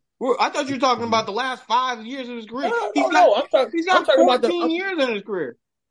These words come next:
Speaker 2: Well, I'm te-, but what I'm
Speaker 1: Fourteen,
Speaker 2: saying is,
Speaker 1: thirteen,
Speaker 2: what I'm saying
Speaker 1: fourteen.
Speaker 2: is, what I'm saying is, he had been a consistent back. He had never
Speaker 1: Yeah.
Speaker 2: had a season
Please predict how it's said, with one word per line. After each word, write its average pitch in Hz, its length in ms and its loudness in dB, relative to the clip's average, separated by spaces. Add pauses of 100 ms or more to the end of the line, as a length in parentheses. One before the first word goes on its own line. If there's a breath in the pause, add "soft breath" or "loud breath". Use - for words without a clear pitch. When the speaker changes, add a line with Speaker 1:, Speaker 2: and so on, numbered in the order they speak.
(100)
Speaker 2:
Well, 220 200 2
I'm 233 100 -2
te-, 226 100 -2
but 247 260 2
what 330 140 4
I'm - 60 -4 (300)
Speaker 1:
Fourteen, 226 120 -6
Speaker 2:
saying 294 140 2
is, - 60 -4
Speaker 1:
thirteen, 330 220 -6
Speaker 2:
what 190 140 -10
I'm 233 80 -6
saying 294 180 -6
Speaker 1:
fourteen. 196 120 -10
Speaker 2:
is, 175 260 -6 (720)
what 196 240 -4
I'm 277 100 -4
saying 190 320 -6
is, 156 360 -4 (200)
he 233 280 0
had 233 160 0
been 202 120 0
a 185 140 0
consistent 170 760 -6
back. 160 380 -6 (180)
He 269 140 -4
had 214 120 0
never 202 320 -2
Speaker 1:
Yeah. - 120 -8
Speaker 2:
had 190 200 -6
a 165 40 -6
season 170 800 -4